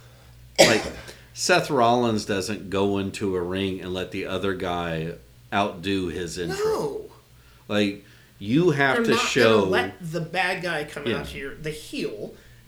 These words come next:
Speaker 2: and talk all this shit, even though the whole audience knows that it's a lie and he's just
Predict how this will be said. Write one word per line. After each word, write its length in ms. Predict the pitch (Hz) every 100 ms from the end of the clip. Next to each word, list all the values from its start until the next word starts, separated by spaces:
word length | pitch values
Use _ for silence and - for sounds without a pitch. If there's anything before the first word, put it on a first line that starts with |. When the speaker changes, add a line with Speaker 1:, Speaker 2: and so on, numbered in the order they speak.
| -
Speaker 2:
and 240 | 190 170 165 - -
talk 460 | - 180 220 - -
all 280 | 156 165 208
this 320 | 175 208 214
shit, 760 | 208 - - 156 113 117 - - - - -
even 240 | 175 175 165
though 180 | 160 151
the 160 | 151
whole 280 | - 180 202
audience 560 | 175 180 190 185 175 123
knows 440 | 151 147 156 151
that 120 | 131
it's 200 | 147 156
a 40 | 196
lie 640 | 160 139 127 131 131 131
and 140 | 123 127
he's 220 | 135 -
just 260 | 147 -